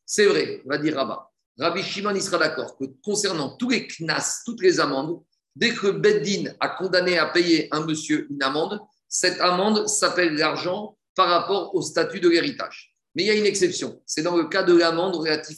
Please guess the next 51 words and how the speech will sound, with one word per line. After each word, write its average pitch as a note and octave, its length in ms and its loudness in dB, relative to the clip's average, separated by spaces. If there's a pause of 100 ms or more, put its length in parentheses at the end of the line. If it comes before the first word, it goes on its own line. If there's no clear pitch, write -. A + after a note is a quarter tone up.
au E3 100 -8
knas, - 600 -6
au F3 160 8
viol. D3 320 0 (340)
Parce C#3+ 160 0
que - 80 -2
dans D#3+ 180 2
le D#3+ 120 4
cas G3 240 -2
de F#3 100 -4
l'amende E3+ 460 2
relative D3+ 340 -2
au C#3 140 -6
viol, B2+ 320 -8
il - 20 -12
y C#3 40 -2
a C3+ 60 -4
marqué B2 280 0
dans F#3+ 80 0
la E3+ 140 0
Torah, B2+ 420 -4 (320)
Venatan, E3 640 0
Aï, E3+ 320 0
Shashochev, D#3+ 640 -2
Imara, D#3 480 0
Vianara, D#3 500 -2
Chamishim, D#3+ 460 -6
Kasef. D3+ 340 0 (460)
Il F3+ 120 -6
faut F#3 220 4
que F#3+ 120 4
le F3 160 8
violeur, E3+ 540 2
il - 220 -10 (100)
paye, E3 560 2
il E3 280 -10
donne, E3+ 400 2
il D3 60 -14
faut E3+ 160 0
qu'il E3 120 0
y D#3+ 40 2
ait - 20 -10
transfert F3+ 500 -2
de E3 80 2
fonds. - 240 -10 (420)
Donc, G#3 280 0 (180)
en G3+ 100 0
matière G3 600 -2
de E3+ 120 6
ce D#3+ 160 -4
knas - 520 -4